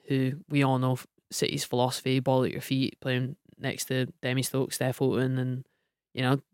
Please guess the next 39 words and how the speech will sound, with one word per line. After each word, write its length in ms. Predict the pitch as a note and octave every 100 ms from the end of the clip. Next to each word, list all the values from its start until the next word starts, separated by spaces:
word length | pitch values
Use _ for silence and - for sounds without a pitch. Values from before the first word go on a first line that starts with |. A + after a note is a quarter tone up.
| -
top 280 | C3+ - -
England 320 | C3+ C3+ C3
internationalists 760 | C3 - C3+ B2+ - B2+ C#3 -
that 180 | C3 -
enjoy 300 | C3+ C3+ C3+
the 80 | B2+
ball 240 | B2+ C3
at 80 | -
their 100 | C#3
feet 280 | - C3 -
and 160 | C3
playing 260 | - B2 C3
that 160 | C3
style. 320 | - C3 C#3 C3
So, 300 | B2+ C3 C3 _ _ _ _ _ -
and 160 | C#3
then 300 | B2+ B2+ C3 - _ _ _ -
Arsenal. 480 | C3 D3+ - B2+ C#3
So 100 | B2+
I've 120 | C3
been 160 | C#3+
very 340 | C3+ C#3 C#3+ C#3
lucky 340 | C#3+ - D3
to 300 | - C3+ C3 - -
be 120 | C3+
at 100 | -
teams 320 | C#3+ C#3 C#3
that 200 | B2+ C3 - _ _ _ _ _ _ _ -
I 100 | C3+
enjoy 400 | C#3 C#3 C#3 C#3 C3+
playing 280 | C#3 C3+ C3+
that 200 | C3 -
style 340 | C3+ C#3 D3+
and 100 | C#3+
I 100 | C3
enjoy 360 | C3+ C3+ C3 C3+
that 300 | C3 - -
kind 160 | C3+
of 240 | C3 C3+